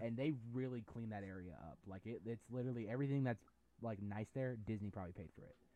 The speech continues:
But they are, uh, there's a new city council in, and they're pretty much allowing them to expand.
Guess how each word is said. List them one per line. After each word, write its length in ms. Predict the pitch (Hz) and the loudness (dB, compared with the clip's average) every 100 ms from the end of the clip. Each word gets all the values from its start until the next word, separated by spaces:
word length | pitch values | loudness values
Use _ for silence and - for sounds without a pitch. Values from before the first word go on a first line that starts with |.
| - - - 113 | -20 -20 -16 0
But 280 | 120 117 110 - - _ _ _ - _ - - | 2 2 0 -6 -20 _ _ _ -20 _ -18 -2
they 420 | 123 135 143 147 123 | 2 6 8 8 8
are, 520 | 123 120 117 113 110 | 8 10 10 8 6
uh, 380 | 110 110 104 101 | 4 4 4 4
there's 140 | 107 127 | 6 10
a 40 | |
new 80 | 147 | 10
city 160 | 147 156 | 10 8
council 340 | 143 131 131 | 8 6 6
in, 100 | 127 120 | 4 6
and 100 | 110 | 4
they're 100 | 110 | 4
pretty 160 | 123 | 2
much 140 | 117 113 | 0 0
allowing 380 | 101 101 104 107 | 0 0 2 4
them 120 | 104 | 4
to 100 | 107 | 2
expand. 560 | 95 - 98 98 95 | -2 -2 -2 0 -2